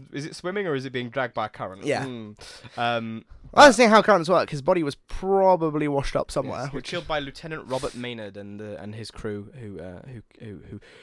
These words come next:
Speaker 1: killed him. His head was also tied to the, um, uh, the, the ship. His
Speaker 2: Yes.
Speaker 1: Robert, um, Maynard's ship as
Speaker 2: Well, of
Speaker 1: well.
Speaker 2: course, yeah, he was a very, very, I mean, obviously he's very inf-,
Speaker 1: Yeah, Kenny
Speaker 2: uh,
Speaker 1: Blackbeard was a
Speaker 2: infamous
Speaker 1: big
Speaker 2: now,
Speaker 1: thing.
Speaker 2: but yeah, he was
Speaker 1: Big deal.
Speaker 2: massive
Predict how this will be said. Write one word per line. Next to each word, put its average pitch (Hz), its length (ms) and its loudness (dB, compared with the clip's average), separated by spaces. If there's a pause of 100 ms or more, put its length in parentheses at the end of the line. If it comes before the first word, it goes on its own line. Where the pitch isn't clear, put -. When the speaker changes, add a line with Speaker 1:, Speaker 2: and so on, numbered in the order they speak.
(200)
Speaker 1:
killed 113 220 -10
him. - 160 -20
His 139 140 -10
head 233 140 0
was 165 120 -4
also 147 160 -6
tied 156 240 -4
to 131 80 -14
the, 120 180 -4
um, 117 300 -8 (1300)
uh, 107 720 -8 (320)
the, 117 440 -16
the 113 80 -14
ship. - 320 -8
His 120 120 -6
Speaker 2:
Yes. 127 420 -2
Speaker 1:
Robert, 120 140 -12
um, 113 160 -14
Maynard's 117 380 -14 (680)
ship - 240 -14
as - 40 -20
Speaker 2:
Well, 104 60 -18
of - 40 -10
Speaker 1:
well. 185 120 8
Speaker 2:
course, 170 220 4
yeah, 175 160 6
he 143 100 0
was 143 140 0
a 151 60 4
very, 156 460 8
very, 135 580 4
I 147 60 -2
mean, 147 300 0 (240)
obviously 151 280 0
he's 131 220 -8
very 127 240 -4
inf-, 127 180 -10
Speaker 1:
Yeah, 170 80 -6
Kenny - 280 0
Speaker 2:
uh, - 40 0
Speaker 1:
Blackbeard 127 280 0
was 127 100 -4
a - 20 -6
Speaker 2:
infamous - 40 -10
Speaker 1:
big 135 80 -2
Speaker 2:
now, 123 240 2
Speaker 1:
thing. 117 120 -12
Speaker 2:
but 139 120 6
yeah, 135 260 6
he 135 100 -4
was 123 140 -2
Speaker 1:
Big 135 160 -6
deal. 104 180 -8
Speaker 2:
massive 139 720 0